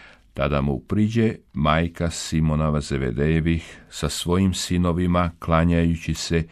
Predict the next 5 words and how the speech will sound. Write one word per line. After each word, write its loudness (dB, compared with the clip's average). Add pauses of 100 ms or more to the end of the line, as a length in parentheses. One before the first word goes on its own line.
(480)
i 8
moleći 4
nešto 0
od -4
njega. -6